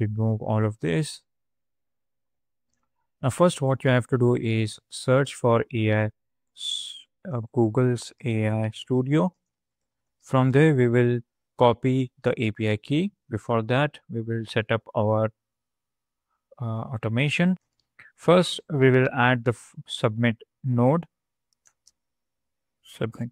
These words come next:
node. And I will choose as a trigger.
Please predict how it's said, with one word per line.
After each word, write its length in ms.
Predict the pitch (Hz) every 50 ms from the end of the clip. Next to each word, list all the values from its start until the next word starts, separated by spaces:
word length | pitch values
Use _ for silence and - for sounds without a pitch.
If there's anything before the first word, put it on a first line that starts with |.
| - -
node. 320 | 131 135 139 139 135 131 - - _ _ _ _ _ _ _ _ _ _ _ _ _ _ _ _ _ _ _ _ _ _ _ _ _ _ _ _ _ _ _ _ _ - -
And 460 | 120 120 117 117 117 120 117 117 113 -
I 120 | 127 120
will 160 | 117 117 120 113
choose 580 | - - 131 127 127 127 127 123 117 - - - - - - -
as 140 | 139 117 110
a 80 | 117
trigger. 420 | - - - 123 113 117 139 156